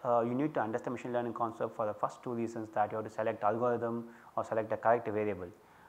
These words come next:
However, uh, in a current scenario, uh, some tools like, uh, Big M L or Auto M L, which, uh, helps you to do that. Uh, given a data, it fits into all the available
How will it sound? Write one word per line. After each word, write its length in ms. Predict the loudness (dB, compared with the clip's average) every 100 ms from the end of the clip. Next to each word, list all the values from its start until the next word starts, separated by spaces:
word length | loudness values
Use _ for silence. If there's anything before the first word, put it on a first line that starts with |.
| -2 8
However, 680 | 12 12 12 12 12 8 2
uh, 340 | 2 4 4
in 120 | 2
a 60 | 0
current 340 | 4 4 4
scenario, 640 | 0 -2 -2 -2 -4 -2 0
uh, 280 | 0 0 -2 -4
some 220 | -4 -2
tools 340 | -2 -2 -2 -4
like, 240 | -4 -4 -4
uh, 100 | -4
Big 220 | -4 -4
M 180 | -4 -2
L 220 | -2 -2
or 140 | 0
Auto 200 | 0 0
M 240 | 0 0 -2
L, 140 | -6 -10 -20 -20 -20 -20 -20 -12
which, 400 | -10 -10 -12 0
uh, 260 | 4 4 4
helps 320 | 2 0 -2
you 80 | -4
to 100 | 0
do 180 | 2
that. 320 | 2 0 -4 -8
Uh, 60 | -4
given 320 | 0 2 2
a 60 | 4
data, 440 | 2 4 4 4
it 120 | 0 -6
fits 200 | -8 -6
into 360 | -6 -4 -4 0
all 280 | 6 8 8
the 100 | 6
available 520 | 4 2 0 -2 -2